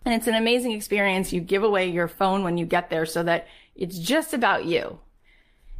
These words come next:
And on the way home from there on the plane, I had bought a book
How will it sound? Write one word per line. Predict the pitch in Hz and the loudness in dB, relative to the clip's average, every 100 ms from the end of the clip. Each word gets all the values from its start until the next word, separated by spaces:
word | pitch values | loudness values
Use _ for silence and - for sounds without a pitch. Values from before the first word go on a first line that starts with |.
| - | -2
And | 214 208 208 208 202 - | 2 4 4 2 0 0
on | 214 240 320 | 4 4 6
the | 349 | 4
way | 254 226 226 | 4 6 4
home | 233 - - 254 277 285 | 2 -4 0 2 2 0
from | 240 196 | -2 0
there | 175 175 | 2 2
on | 170 | 2
the | 175 | 0
plane, | 170 254 240 190 175 | -2 -2 0 0 -2
I | 180 | -2
had | 190 175 | -2 0
bought | 202 214 | 4 4
a | 240 | 2
book | 170 202 196 196 | 0 2 2 0